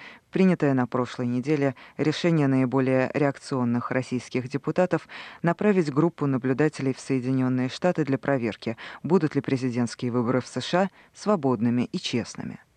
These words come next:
Они подозревают, что подтасовка результатов голосования может произойти в Калифорнии, Техасе и, как они выражаются, в ряде других территорий, аннексированных в свое время Соединенными Штатами. Действительно,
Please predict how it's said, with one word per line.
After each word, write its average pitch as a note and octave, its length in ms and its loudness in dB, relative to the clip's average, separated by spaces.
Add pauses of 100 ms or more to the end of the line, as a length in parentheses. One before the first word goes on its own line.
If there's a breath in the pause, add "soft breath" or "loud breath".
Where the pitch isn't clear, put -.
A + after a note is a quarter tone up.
(500 loud breath)
Они B2 200 0
подозревают, B2+ 600 0
что - 240 -8
подтасовка - 840 -4
результатов A#2 640 -2
голосования D#3+ 680 0 (340 loud breath)
может G3+ 320 2
произойти C#3+ 720 2
в - 140 -18
Калифорнии, D#3+ 760 2 (180 loud breath)
Техасе E3+ 680 0 (220 loud breath)
и, F#3+ 240 2 (100)
как - 160 -2
они B2 160 2
выражаются, D3+ 600 2 (220 loud breath)
в C#3+ 120 -2
ряде F#3 280 4
других B2 400 -2
территорий, F3 560 4 (160 loud breath)
аннексированных D3+ 920 2
в - 40 -10
свое A#2 260 0
время C3+ 440 2
Соединенными B2 800 0
Штатами. - 460 -6 (1000 soft breath)
Действительно, C3+ 600 -2